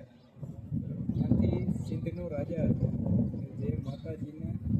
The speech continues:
બહુ આરાધના કરે, તેને પ્રસન્ન થયેલા માતાજી.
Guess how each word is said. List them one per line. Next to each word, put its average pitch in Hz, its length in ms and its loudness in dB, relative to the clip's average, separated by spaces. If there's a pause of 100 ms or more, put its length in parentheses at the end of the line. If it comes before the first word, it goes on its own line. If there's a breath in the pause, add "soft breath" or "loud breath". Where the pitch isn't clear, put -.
(120)
બહુ 165 280 2
આરાધના 147 400 2
કરે, - 300 -4
તેને - 420 -4
પ્રસન્ન - 320 -8
થયેલા - 260 -4 (100)
માતાજી. - 460 0